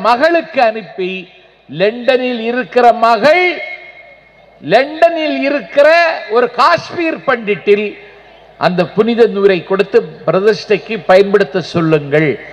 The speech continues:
எங்க வாப்பா அனுப்பி வச்சதுன்னு மகரிபுக-,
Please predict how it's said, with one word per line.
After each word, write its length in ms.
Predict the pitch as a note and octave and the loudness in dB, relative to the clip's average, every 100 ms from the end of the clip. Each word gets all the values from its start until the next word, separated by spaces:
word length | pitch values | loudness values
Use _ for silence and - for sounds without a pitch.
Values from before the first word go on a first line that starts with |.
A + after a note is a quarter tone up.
| - C3+ | -8 -2
எங்க 140 | C#3 C#3 | 2 4
வாப்பா 300 | D#3+ C#3 G#3 D#3 | 4 2 0 0
அனுப்பி 300 | D#3 D#3+ F3+ D3+ | -4 -4 -2 -2
வச்சதுன்னு 600 | - C3+ B2 C#3 F#3 E3 F#2+ F2 - - - - - - - - - - - - - - - - - C#3 | -4 -4 -2 0 0 0 -4 -12 -20 -20 -20 -20 -20 -20 -20 -20 -20 -18 -18 -18 -18 -18 -18 -14 -2 -2
மகரிபுக-, 720 | C#3 F3+ F#3+ C3+ C#3 C3 | 2 2 0 -2 -2 2